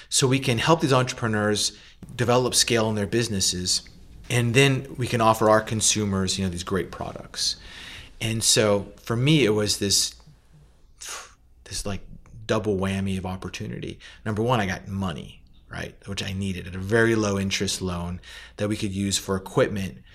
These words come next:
to continue to grow our manufacturing side to service a lot of our, you know, customers, including Whole Foods. The second thing was, was it gave me <laughs>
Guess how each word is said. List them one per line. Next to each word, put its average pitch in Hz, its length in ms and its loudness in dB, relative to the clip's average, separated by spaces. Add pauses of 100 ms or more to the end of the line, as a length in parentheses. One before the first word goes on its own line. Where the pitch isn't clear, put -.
(140)
to 110 100 -4
continue 110 500 -4
to 101 160 -4
grow 110 360 4
our 101 100 4
manufacturing 101 680 0
side 95 440 -4
to 104 100 -2
service 92 540 0
a 101 100 -12
lot 95 180 -2
of 90 100 -6
our, 90 240 -8 (360)
you 98 140 -6
know, 92 260 -8 (120)
customers, 104 440 -2
including 92 380 -4
Whole 90 140 -8
Foods. - 400 -12 (960)
The 120 100 0
second 180 420 8
thing 110 200 2
was, 101 280 2
was 110 140 2
it 117 100 -2
gave 113 240 0
me 101 340 -4 (220)
<laughs> - 220 -18